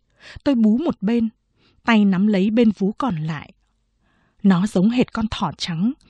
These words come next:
có con mắt hồng. Tôi nắn nó, cảm thấy tim của nó đập đập. Mục sư Maloa thở dài. "Ai, cái thằng con lai này." Mẹ nói,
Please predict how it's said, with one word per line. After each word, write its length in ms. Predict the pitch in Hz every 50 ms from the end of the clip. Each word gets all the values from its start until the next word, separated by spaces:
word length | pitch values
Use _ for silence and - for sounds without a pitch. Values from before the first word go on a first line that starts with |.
| _ _
có 220 | - 190 165 170 - -
con 160 | 254 233 226
mắt 140 | 240 294 - -
hồng. 340 | - - 214 175 160 147 131 _ _ _ _ _ _ _ _ - - - - -
Tôi 100 | 311 294
nắn 360 | 277 262 226 202 208 240 254
nó, 300 | 240 208 196 202 240 277 - _ _ - - - _
cảm 180 | - 240 190 170
thấy 140 | - 196 214
tim 260 | - - 214 196 190
của 120 | - 196
nó 400 | 165 160 160 160 165 180 208 247 - _ -
đập 160 | 214 196 185 - _
đập. 220 | - 175 196 180 - _ _ _ _ _ _ _ _ _ _ _ _ _ _ _
Mục 240 | - 214 185 - -
sư 400 | - - - 220 208 196 190 185 175
Maloa 500 | 196 208 208 208 208 - - 196 196 185 -
thở 180 | - 202 165 131
dài. 480 | - - 185 175 165 156 139 - _ _ _ _ _ _ _ _ _ _ _ _ _ _
"Ai, 480 | - 196 202 208 196 180 175 156 - - - - - - - - - - - - - _ _ _ _ _ _ -
cái 100 | 226 214
thằng 240 | - - 226 214 156 143 -
con 180 | 196 190 180
lai 340 | 175 185 190 196 196 190 196 214
này." 120 | 202 151 - - _ _ _ _ _ _ _ _ _ _ _ _ _ _ _ _ _ _ _ _ _ _ -
Mẹ 180 | 233 233 - -
nói, 280 | 190 175 170 190 240